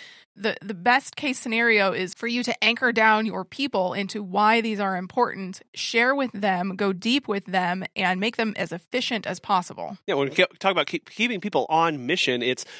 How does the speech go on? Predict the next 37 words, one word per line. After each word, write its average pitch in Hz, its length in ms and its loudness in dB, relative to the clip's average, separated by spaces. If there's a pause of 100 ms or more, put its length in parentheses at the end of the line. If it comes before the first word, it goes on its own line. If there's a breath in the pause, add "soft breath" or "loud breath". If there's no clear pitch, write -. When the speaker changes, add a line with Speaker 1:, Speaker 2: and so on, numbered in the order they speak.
(120)
Speaker 2:
well, 135 80 -6
first - 220 -6
they 214 80 -4
have 208 100 -4
to 175 80 -2
know 127 260 -2
the 139 100 -6
mission. 82 420 -10 (200)
And 139 100 -2
then 160 60 0
they 185 60 -4
have 196 120 0
to 165 60 -10
see 175 160 -6
themselves 139 380 -2
in 117 160 -6
the 104 80 -6
mission. 98 340 -6
And 104 120 -10
that 120 120 -6
starts 151 460 0
with 117 200 -6 (200)
regularly 131 520 0
talking 190 440 -2
about 76 260 -14
it. - 160 -20 (500 loud breath)
And 180 80 0
the 190 80 2
second 220 360 4
aspect 147 420 2
of 113 100 -6
why 127 400 4
we 131 100 0
should 127 180 -4
have 120 260 -2
regular 110 360 -6
meetings 156 520 -2